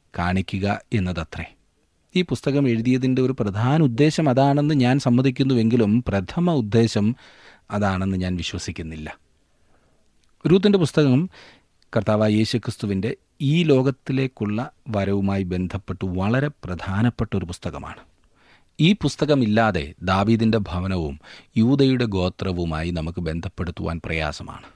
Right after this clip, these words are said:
അതുപോലെ ഈ പുസ്തകം വേദപുസ്തക ചങ്ങലയിലെ ഒരു പ്രധാന ഖണ്ണിയാണ്. അതായത് ഉൽപ്പത്തിയിൽ തുടങ്ങി നേരെ താഴേക്ക് ബേത്ലഹേമിലെ പശുക്കൂട്ടിൽ നിന്ന് കാൽവറിയിലെ കുരിശിലേക്കും കിരീടത്തിലേക്കും അവിടെ നിന്നും നമ്മുടെ കർത്താവ്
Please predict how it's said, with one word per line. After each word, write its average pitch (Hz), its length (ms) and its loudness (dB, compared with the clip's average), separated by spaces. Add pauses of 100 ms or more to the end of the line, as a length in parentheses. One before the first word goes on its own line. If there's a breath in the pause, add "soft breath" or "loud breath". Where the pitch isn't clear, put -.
അതുപോലെ 127 400 4 (580 soft breath)
ഈ 147 120 4
പുസ്തകം 107 480 -2
വേദപുസ്തക 92 720 -4 (180)
ചങ്ങലയിലെ 92 640 -4
ഒരു 98 220 -4
പ്രധാന 98 560 -2 (340)
ഖണ്ണിയാണ്. 87 520 -8 (160)
അതായത് 104 360 -2 (220 loud breath)
ഉൽപ്പത്തിയിൽ 117 580 0
തുടങ്ങി 95 440 -4
നേരെ 85 460 -4
താഴേക്ക് 85 580 -6 (320 loud breath)
ബേത്ലഹേമിലെ 95 760 -2
പശുക്കൂട്ടിൽ 95 720 -8
നിന്ന് 87 320 -6
കാൽവറിയിലെ 90 640 -4
കുരിശിലേക്കും 90 760 -6 (360 loud breath)
കിരീടത്തിലേക്കും 98 880 -4 (260 loud breath)
അവിടെ 117 260 -2
നിന്നും 117 260 0
നമ്മുടെ 107 240 -2
കർത്താവ് 104 500 -4